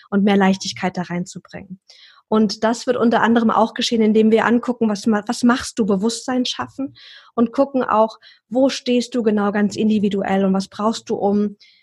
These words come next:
die Emotionen, die vielleicht, ähm, dir im Wege stehen, ähm, nicht jetzt wegzuschieben, weil wir, es geht gar nicht darum, dass wir nicht mehr Angst fühlen dürfen oder Wut oder Trauer, sondern dass wir einen neuen,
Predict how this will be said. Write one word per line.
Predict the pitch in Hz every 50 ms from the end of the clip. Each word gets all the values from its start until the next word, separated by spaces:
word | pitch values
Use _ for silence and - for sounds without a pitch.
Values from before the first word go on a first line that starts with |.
| _ _ _ _ _ _
die | 196 190 196 240 226
Emotionen, | 226 233 240 233 226 233 - 254 254 247 233
die | 233
vielleicht, | - - 226 214 220 202 202 202 202 202 196 - - -
ähm, | - 196 190 190 190 190 196
dir | 196 226 208
im | - 220 196
Wege | 214 240 262 277 294
stehen, | - - - - 262 254 254 254 254 247 _ _ _ _ _ _ _ _
ähm, | 214 220 214 214 208 196 - -
nicht | 254 339 339 -
jetzt | 392 392 370 - - - - - 214
wegzuschieben, | 269 - - - - 349 311 - - 262 247 220 214
weil | 214 214 214 202
wir, | 208 233 226 226
es | 226 -
geht | 262 262 262
gar | - 240 240
nicht | 240 233 - -
darum, | 226 214 226 226
dass | 214 208 -
wir | - 208
nicht | 202 190 196
mehr | 208 190 185 185 - -
Angst | - 208 240 233 - -
fühlen | - - 247 226 220 196
dürfen | 208 202 196 190 - 190
oder | 180 190 190 180
Wut | 190 226 254 262 214
oder | 196 190 185 190
Trauer, | - - - 214 214 220 220
sondern | 208 214 208 208 208 214 208 208 - - - - -
dass | 220 - -
wir | 247 240
einen | 233 233
neuen, | 233 233 240 247 247 247 240 233